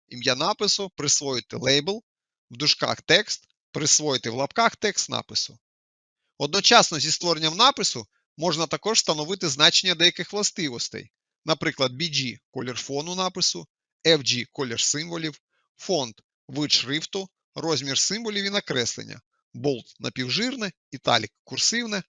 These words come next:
андерлайн — підкреслене, хейтс — висота напису, відс — ширина напису та інші.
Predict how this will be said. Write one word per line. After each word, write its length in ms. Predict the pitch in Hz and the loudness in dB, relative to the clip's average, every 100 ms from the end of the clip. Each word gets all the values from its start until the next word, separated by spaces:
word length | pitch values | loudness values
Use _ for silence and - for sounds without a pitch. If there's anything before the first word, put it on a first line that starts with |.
| _ _ | _ _
андерлайн — 640 | - 131 123 127 170 196 165 | -2 0 0 0 0 -2 -4
підкреслене, 760 | - 170 - 127 - 107 104 - _ _ _ _ | -10 -6 0 0 0 -2 -10 -20 _ _ _ _
хейтс — 360 | - 175 131 - | 6 6 6 0
висота 440 | 123 - - 233 | 0 -2 4 4
напису, 460 | 247 220 196 - 147 | 6 2 2 0 -2
відс — 380 | 113 160 196 - | -4 -4 -4 -4
ширина 460 | - 190 190 156 117 | -4 -2 -2 0 -2
напису 480 | 107 - - 123 _ | -4 -6 -6 -6 _
та 80 | - | -2
інші. 420 | 117 110 - | -2 -2 -6